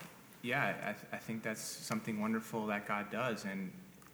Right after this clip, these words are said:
seems to me to, to make sense that the forces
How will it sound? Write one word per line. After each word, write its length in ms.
seems 320
to 80
me 160
to, 220
to 260
make 220
sense 340
that 140
the 60
forces 680